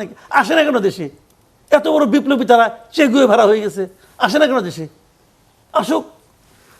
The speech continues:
আমি তাদেরকে ওপেন চ্যালেঞ্জ করি, আমার সঙ্গে বসুক, ইলিয়াস বসুক, পিনাকি বসুক, দুইজনে একসঙ্গে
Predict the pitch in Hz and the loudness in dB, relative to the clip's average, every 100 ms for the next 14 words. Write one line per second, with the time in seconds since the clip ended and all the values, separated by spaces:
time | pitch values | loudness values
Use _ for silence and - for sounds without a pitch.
0 | 247 277 339 339 320 285 330 311 277 226 | -2 0 0 2 2 4 2 0 0 -2
1 | 214 220 285 254 285 285 254 233 - _ | -4 -2 -2 -2 -2 -2 -4 -8 -12 _
2 | _ _ _ _ _ - 277 320 311 285 | _ _ _ _ _ 0 4 4 4 -2
3 | 214 277 - 294 247 262 196 180 - - | -2 -4 0 2 2 0 -2 -6 -8 -14
4 | 226 196 285 320 330 180 311 302 | -4 0 2 2 0 0 0 2